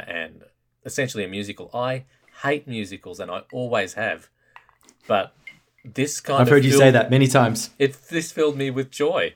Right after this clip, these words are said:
Speaker 1: <laughs> It really did. And it's a musical, and maybe it's because of the times. Maybe,
Speaker 2: Ah.
Speaker 1: yeah.
Speaker 2: Have
Speaker 1: Maybe
Speaker 2: you,
Speaker 1: that's,
Speaker 2: uh,
Speaker 1: yeah.
Speaker 2: have you
Speaker 1: Sorry.
Speaker 2: queued up, uh, Hamilton and, and, uh, you're gonna,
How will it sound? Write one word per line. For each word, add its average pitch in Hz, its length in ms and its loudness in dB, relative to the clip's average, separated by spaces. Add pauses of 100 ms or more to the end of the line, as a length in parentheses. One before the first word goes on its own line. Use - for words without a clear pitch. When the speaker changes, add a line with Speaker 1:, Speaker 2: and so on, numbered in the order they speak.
(120)
Speaker 1:
<laughs> - 60 -20 (380)
It 143 200 -10
really 139 320 -4
did. 147 340 -10 (320)
And 135 80 -6
it's 135 160 -6
a 127 240 -6
musical, 139 520 -10
and 110 120 -6
maybe 117 340 -6
it's 107 140 -12
because 107 300 -18
of 101 80 -14
the 98 80 -14
times. 101 560 -12 (100)
Maybe, 101 400 -12 (100)
Speaker 2:
Ah. 113 520 -6 (640)
Speaker 1:
yeah. 90 200 -8 (640)
Speaker 2:
Have 127 180 4
Speaker 1:
Maybe 123 40 4
Speaker 2:
you, 123 120 8
Speaker 1:
that's, 117 300 4
Speaker 2:
uh, - 40 -18
Speaker 1:
yeah. 98 140 -12 (280)
Speaker 2:
have 127 180 2
you 131 60 4
Speaker 1:
Sorry. 127 100 -4
Speaker 2:
queued 147 180 6
up, 131 180 4 (300)
uh, 113 220 4
Hamilton 127 580 2
and, 104 400 -4
and, 104 400 -2
uh, 104 340 4
you're 104 200 -2
gonna, 107 140 -2